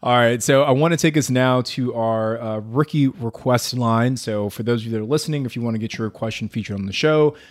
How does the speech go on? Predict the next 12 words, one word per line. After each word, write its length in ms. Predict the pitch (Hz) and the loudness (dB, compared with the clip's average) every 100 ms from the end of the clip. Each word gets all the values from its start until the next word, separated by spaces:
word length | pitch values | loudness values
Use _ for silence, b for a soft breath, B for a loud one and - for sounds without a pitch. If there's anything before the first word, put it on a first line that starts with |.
| B | B
you 100 | 127 | 0
can 80 | 120 | 2
give 120 | 110 | 2
us 100 | 113 | 0
a 20 | |
call 220 | - 110 | 0 0
at 80 | 110 _ | 0 _
eight 240 | 143 135 - | 0 0 0
eight 240 | 127 123 | -2 -2
eight 300 | - 113 - - | -4 -4 -4 -12
five 580 | - - 104 101 101 90 - | -10 -2 0 2 0 -4 -8
rookie. 600 | 104 98 110 - 147 170 | -6 -2 -2 0 -4 -4